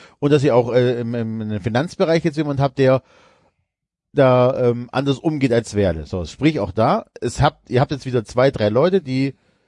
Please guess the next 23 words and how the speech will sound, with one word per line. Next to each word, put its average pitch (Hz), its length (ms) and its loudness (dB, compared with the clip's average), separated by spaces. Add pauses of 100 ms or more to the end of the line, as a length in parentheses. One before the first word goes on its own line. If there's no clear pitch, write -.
(220)
diesen 110 440 -8
Weg 156 480 4
mitgehen, 202 460 -4
die 151 140 -6
dafür 120 260 -2
sorgen 127 260 2
können, 151 160 -2
dass, 117 260 -2
äh, - 60 -14
es 113 420 -2 (140)
ähnlich 131 300 -6
wird 127 200 -4
wie 113 80 -2
bei 101 160 -2
Freiburg 117 360 0
und 98 80 -6
in 98 140 -10
Frankfurt. 180 520 -2 (520)
Aber 160 280 2
wenn 151 100 -4
die 123 100 -2
weg 101 180 2
sind, 156 340 -2